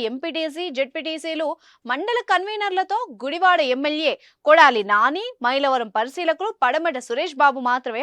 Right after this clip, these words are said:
హాజరయ్యారు. ఎమ్మెల్యే వసంతకృష్ణ ప్రసాద్ హైదరాబాద్లో ఉన్నారు. అంతేకాదు, సిద్ధం కార్యక్రమానికి అందుబాటులో ఉండనని, ఆయన పార్టీ పెద్దలకు చెప్పినట్టు సమాచారం.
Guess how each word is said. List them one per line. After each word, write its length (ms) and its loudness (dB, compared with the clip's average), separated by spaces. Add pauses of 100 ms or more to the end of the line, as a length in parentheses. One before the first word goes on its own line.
హాజరయ్యారు. 580 -2 (220)
ఎమ్మెల్యే 320 2 (100)
వసంతకృష్ణ 640 -2
ప్రసాద్ 380 -2
హైదరాబాద్లో 580 2
ఉన్నారు. 260 -8 (400)
అంతేకాదు, 460 0 (420)
సిద్ధం 420 2
కార్యక్రమానికి 800 4
అందుబాటులో 640 0
ఉండనని, 400 0 (340)
ఆయన 280 6 (120)
పార్టీ 380 8
పెద్దలకు 360 -2
చెప్పినట్టు 460 -2
సమాచారం. 480 0